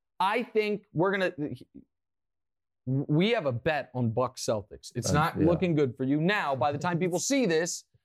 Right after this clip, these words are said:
Speaker 1: maybe the Celtics will have won game four. Prediction for something that will have already happened. I think tonight is the night, meaning yesterday when you guys hear this, game four is the night the Bucks go crazy from three.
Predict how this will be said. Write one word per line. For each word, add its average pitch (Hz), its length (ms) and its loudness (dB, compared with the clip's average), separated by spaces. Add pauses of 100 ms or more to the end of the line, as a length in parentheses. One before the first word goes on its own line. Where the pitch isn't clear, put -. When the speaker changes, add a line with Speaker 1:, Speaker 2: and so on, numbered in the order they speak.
(120)
Speaker 1:
maybe 175 680 4
the 147 100 0
Celtics 170 460 -2
will 151 160 2
have 131 80 -2
won 147 240 0
game 127 260 -2
four. 117 240 -2 (520)
Prediction 254 720 0 (200)
for 165 100 2
something 185 300 -2
that 165 160 2
will 151 140 2
have 143 100 2
already 143 240 4
happened. 113 300 -6 (640)
I 170 100 -2
think 175 200 0
tonight 156 360 0
is 185 140 2
the 196 80 2
night, 147 400 -2
meaning 131 320 -2
yesterday 123 440 -2
when 117 140 -6
you 120 80 -8
guys 127 200 0
hear 107 140 -6
this, 98 280 -10 (1000)
game 175 240 0
four 113 380 0 (440)
is 131 120 0
the 135 80 0
night 131 220 -2
the 123 160 -6 (180)
Bucks 135 280 -2
go 120 160 -2
crazy 110 400 -4
from 104 200 -10
three. 98 220 -14